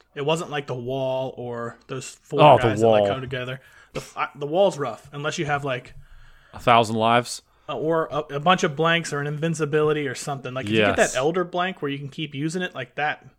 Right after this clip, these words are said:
Speaker 1: it really helps.
Speaker 2: Oh, no, I have not come across that yet.
Speaker 1: It's a little black, like, looking, it's, uh, it's an ability you get, and you, it's a blank. It just recharges as you shoot at stuff.
Speaker 2: What?
Speaker 1: Yeah, and you
Speaker 2: Okay.
Speaker 1: keep using it.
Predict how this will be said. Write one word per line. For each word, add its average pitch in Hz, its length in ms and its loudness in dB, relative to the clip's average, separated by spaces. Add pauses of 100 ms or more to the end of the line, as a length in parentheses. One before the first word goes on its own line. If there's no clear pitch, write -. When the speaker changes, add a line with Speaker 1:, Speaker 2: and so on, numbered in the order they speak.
(540)
Speaker 1:
it - 80 -16
really 127 200 -8
helps. - 400 -14 (220)
Speaker 2:
Oh, 127 240 0
no, 98 240 -4
I 104 80 0
have 104 120 -2
not 101 260 -2
come 104 120 -10
across 104 300 -10
that - 160 -8
yet. - 180 -14
Speaker 1:
It's 151 160 -6
a 170 40 -2
little 170 180 0
black, 139 420 0
like, 131 200 -6
looking, 131 380 -8 (460)
it's, - 240 -12
uh, 127 320 -14
it's 143 160 -8
an 151 80 -4
ability 143 380 2
you 120 120 -8
get, 120 240 -12
and 127 140 -14
you, 131 140 -10
it's 139 140 -12
a 143 60 -4
blank. 131 400 -8
It 123 160 -14
just 131 240 -10
recharges 139 540 -6
as 131 160 -8
you 117 80 -14
shoot - 340 -10 (420)
at - 140 -16
stuff. - 320 -14 (220)
Speaker 2:
What? 254 720 -4
Speaker 1:
Yeah, 139 180 -2
and 139 40 0
you 135 120 -4
Speaker 2:
Okay. 147 100 -4
Speaker 1:
keep 135 80 -10
using 123 260 -6
it. - 100 -20